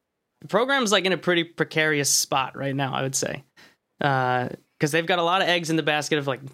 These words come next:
Intuitive Machines has three flights, Astrobotics got two, Viper's getting delayed a year.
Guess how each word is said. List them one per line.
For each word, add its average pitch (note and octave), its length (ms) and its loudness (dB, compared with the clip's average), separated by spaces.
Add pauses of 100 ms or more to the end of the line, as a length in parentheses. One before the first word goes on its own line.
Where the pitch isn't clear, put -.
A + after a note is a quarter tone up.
Intuitive G#3+ 320 2
Machines E3+ 500 4
has D3 180 2
three D#3+ 180 2
flights, C#3+ 540 0
Astrobotics D3+ 640 0
got D3 220 -2
two, C3+ 400 0 (580)
Viper's C#3+ 340 2
getting C#3+ 200 4
delayed C#3 260 4
a - 20 -2
year. C3+ 560 0